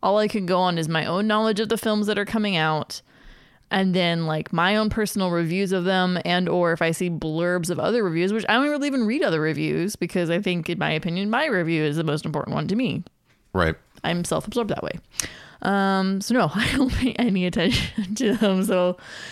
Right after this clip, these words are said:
Speaker 1: I jokingly even, I think I've even said to you one time when I almost forgot to do it, I was like, "Honestly, like, I could do it now." Like, and I have no idea. <laughs> It's fine.
Speaker 2: All right. So
Speaker 1: If I
Speaker 2: on
Speaker 1: had to
Speaker 2: air,
Speaker 1: guess.
Speaker 2: on air right now, what's your top five? <laughs>
Speaker 1: If I had to guess, I would definitely say Ford versus Ferrari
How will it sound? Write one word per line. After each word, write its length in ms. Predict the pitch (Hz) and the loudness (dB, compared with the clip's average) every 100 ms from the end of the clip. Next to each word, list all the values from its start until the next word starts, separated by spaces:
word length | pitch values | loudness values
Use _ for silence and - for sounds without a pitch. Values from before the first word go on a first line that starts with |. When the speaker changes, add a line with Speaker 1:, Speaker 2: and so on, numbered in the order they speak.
| - - - - _ | -16 -18 -20 -20 _
Speaker 1:
I 120 | - 214 | -2 2
jokingly 500 | 240 285 254 220 208 | 2 2 2 2 2
even, 160 | 190 | 2
I 80 | 185 | 0
think 180 | 202 233 | 0 0
I've 120 | 202 175 | 0 0
even 220 | 185 175 | 0 0
said 160 | 180 | 0
to 80 | 175 | 0
you 100 | 190 | 0
one 200 | 175 165 | 2 0
time 260 | 165 151 156 | 0 0 0
when 100 | 160 | 0
I 100 | 143 | 0
almost 280 | 180 175 - | 0 0 0
forgot 220 | 156 143 | 0 0
to 80 | 151 | 2
do 80 | |
it, 80 | 160 | 2
I 40 | 165 | 2
was 120 | 175 | 2
like, 140 | 165 - | 0 0
"Honestly, 460 | 185 240 214 185 | -2 -2 0 0
like, 140 | 185 165 | 0 0
I 100 | 170 | 0
could 160 | 208 | 0
do 100 | 233 | 2
it 80 | 254 | 2
now." 400 | 247 262 208 214 - | 2 2 0 0 -2
Like, 440 | 175 175 165 - - | 0 0 -4 -8 -6
and 220 | 180 170 - | -4 -6 -2
I 140 | 202 | 0
have 180 | 190 185 | 0 0
no 220 | 180 185 | 0 0
idea. 360 | 202 208 220 208 - | 0 0 -2 -4 -4
<laughs> 60 | 226 - - - - _ | -4 -4 -6 -14 -20 _
It's 60 | - | -8
fine. 300 | 226 196 208 _ | -4 -4 -6 _
Speaker 2:
All 80 | 117 | 2
right. 180 | 101 - | 2 0
So 300 | - 110 85 | 0 2 2
Speaker 1:
If 80 | 73 - | 0 -4
I 40 | - | 0
Speaker 2:
on 60 | 107 | 4
Speaker 1:
had 80 | 95 | 4
to 60 | |
Speaker 2:
air, 40 | 87 | 4
Speaker 1:
guess. 200 | 170 175 | 4 4
Speaker 2:
on 80 | 127 | 6
air 220 | 110 87 | 4 4
right 220 | 90 104 | 4 2
now, 280 | 92 80 71 - - | 2 0 0 -4 -6
what's 260 | 98 95 - | -2 0 0
your 140 | 117 | 0
top 320 | - - 98 | 0 2 2
five? 260 | - 95 87 | 2 2 2
<laughs> 400 | - - - - 254 - 135 247 - - - | 0 -6 -6 -4 -2 2 2 0 -6 -10 -4
Speaker 1:
If 140 | 254 | 0
I 40 | |
had 100 | 262 | 2
to 120 | 330 285 | 2 4
guess, 280 | 220 143 | 6 6
I 100 | 143 | 6
would 140 | 320 - | 4 4
definitely 400 | 247 269 269 233 | 2 2 0 0
say 200 | 214 185 | 2 2
Ford 300 | - 190 180 | 2 0 2
versus 320 | 180 165 165 | 0 0 -4
Ferrari 580 | - 151 143 - - | 0 2 2 2 0